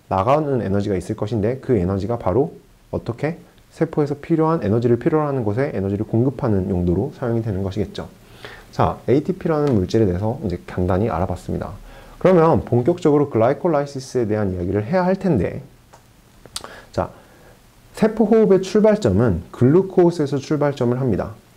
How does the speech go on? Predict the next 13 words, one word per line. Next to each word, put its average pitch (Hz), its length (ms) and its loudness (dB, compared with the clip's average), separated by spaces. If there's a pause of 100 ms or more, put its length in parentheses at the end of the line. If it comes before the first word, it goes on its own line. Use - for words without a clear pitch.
(140)
출발을 147 420 4
해요. 87 260 -4 (320)
그래서 147 500 2
글루코스라는 175 960 2
물질을 95 400 -4
가지고, 87 560 -4 (920)
글루코스라는 127 760 0
물질을 95 340 0
가지고 90 400 -2 (460)
결과적으로는 160 840 4 (120)
에이티피에 151 720 2
이르게 107 300 4
되는데, 95 520 -4